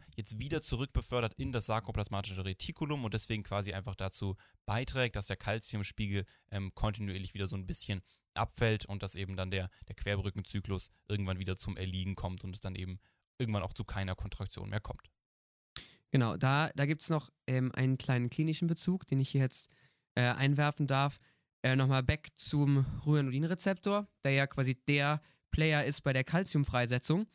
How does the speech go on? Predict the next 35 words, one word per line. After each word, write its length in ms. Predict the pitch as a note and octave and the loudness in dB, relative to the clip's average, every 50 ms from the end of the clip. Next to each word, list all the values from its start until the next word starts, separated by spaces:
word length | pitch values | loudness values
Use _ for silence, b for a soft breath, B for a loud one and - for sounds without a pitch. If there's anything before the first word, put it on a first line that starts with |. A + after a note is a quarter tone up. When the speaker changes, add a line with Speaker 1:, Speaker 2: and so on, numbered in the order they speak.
| b b b b b b b b _ _ | b b b b b b b b _ _
Speaker 2:
Und 460 | - C#3+ D3 D3 C#3+ C#3+ D3 C#3+ - - | 0 2 4 6 6 4 4 2 0 -4
es 160 | - C#3 - | -4 -4 0
gibt 180 | - F3 E3+ - _ _ - - - | 0 -2 -2 -2 _ _ -20 -16 -4
Menschen, 760 | - B2+ C#3+ D3 E3 F#3 - - - G#3+ A3 A3+ A#3 A3+ G3+ - - - _ | 0 2 4 4 4 2 0 0 0 0 0 0 -2 -4 -6 -8 -14 -16 _
die 240 | - C#3+ D#3 D3 C#3+ | -8 -2 0 2 4
haben 220 | D3+ D3+ D#3+ D3+ | 4 2 2 0
eine 140 | A2 C3 C3 | 0 -2 0
Mutation 600 | C#3 C#3+ C#3 C#3+ B2+ - - - C3+ D3 E3+ F#3 | 0 0 0 0 -2 -2 -2 0 2 2 2 2
in 60 | F3+ | 2
diesem 180 | E3 E3 E3+ E3+ | 2 2 2 2
Rezeptor 640 | D3 D#3 - - E3+ F3+ - - G#3 G#3+ A3+ B3 - - _ _ _ _ _ _ _ _ _ _ _ _ | 2 0 0 0 -2 -2 -2 -2 -2 0 0 -2 -4 -8 _ _ _ _ _ _ _ _ _ _ _ _
und 460 | D3 D#3 D#3 D#3 E3 E3 - - - - - - _ _ _ _ _ _ - | 0 2 2 2 2 0 -2 -4 -10 -14 -20 -20 _ _ _ _ _ _ 0
durch 180 | D#3+ E3+ E3+ | 0 2 2
diese 160 | - D#3 D#3 | 2 2 4
Mutation 640 | D#3 D3+ C#3 D3 C#3 - - - D3 D3 E3 F#3+ F#3+ | 4 4 4 2 0 0 0 0 2 2 2 2 0
ist 180 | - D#3+ - - | -2 -4 -2 -2
der 80 | D3+ C#3+ | -2 -2
viel, 220 | - - G3+ G#3+ | 0 -2 -2 -2
viel 180 | - - F#3 - | 0 -2 -2 -2
affiner 600 | - C#3 - - - F#3 A3+ A#3 A#3 A3+ A3 F#3+ | -2 -4 -4 -2 -2 0 0 2 2 0 0 0
gegen 420 | E3 E3+ E3 D#3+ D#3+ D#3+ E3 D3 - - C#3+ | 0 0 0 2 2 0 0 -2 -6 -10 -4
gewisse 520 | C#3 D3+ C#3 D#3+ E3+ - - E3 D#3 D#3 | -2 -2 0 0 -2 0 0 0 0 0
Stoffe. 520 | D3 - - - B2 A2+ - A#2 G#2+ A2+ B2+ - _ | 0 -2 -2 -2 -4 -2 -2 -4 -6 -6 -8 -10 _
Das 140 | - B2+ - | -10 -8 -6
kann 160 | - C#3+ C#3 C#3+ | -2 -2 -2 0
Ecstasy 480 | - D#3 - - - G3+ F#3+ - G#3+ F#3+ | -2 -2 -4 -2 -4 -4 -4 -4 -2 0
sein, 300 | G3+ G3+ G#3 A3 A3 G3 | 0 0 2 0 0 0
wenn 120 | D#3+ D3 | 0 0
wir 80 | C#3+ C3+ | 0 0
in, 140 | C3 B2+ - | 0 -2 -4
in 140 | - B2+ C3 | -4 -6 -6
den 120 | B2+ A#2+ | -6 -4
illegalen 460 | - D3 F#3+ F#3+ F3+ F#3+ F#3 G3 F#3+ | -2 -2 -2 0 0 0 0 2 0
Markt 260 | F#3+ F#3 F#3+ - - | 0 0 -2 -2 -4
gehen, 240 | - F#3+ F#3+ F#3+ F#3+ | -4 -2 -2 -2 -2